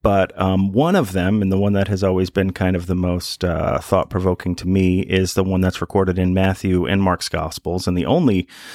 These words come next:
uh, quote of Jesus that Matthew and Mark include, and that is, uh, his, "My God, my God, why have you forsaken me?" Something that has been,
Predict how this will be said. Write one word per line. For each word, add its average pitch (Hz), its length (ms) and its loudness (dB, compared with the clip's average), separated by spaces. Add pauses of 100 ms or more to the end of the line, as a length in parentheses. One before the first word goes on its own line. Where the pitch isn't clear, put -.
(260)
uh, 87 260 0
quote 87 340 0
of 85 160 -4
Jesus 90 480 0
that 85 180 0
Matthew 87 400 0
and 85 100 0
Mark 85 260 -2
include, 92 520 0
and 87 240 -2
that 90 320 0
is, 85 460 0
uh, 82 460 0
his, 87 420 0
"My 90 200 0
God, 85 320 0
my 85 200 0
God, 85 280 -2
why 80 180 -2
have 90 200 -2
you 90 80 -2
forsaken 90 500 -2
me?" 87 140 2
Something 101 320 0
that 92 160 2
has 90 100 0
been, 90 300 0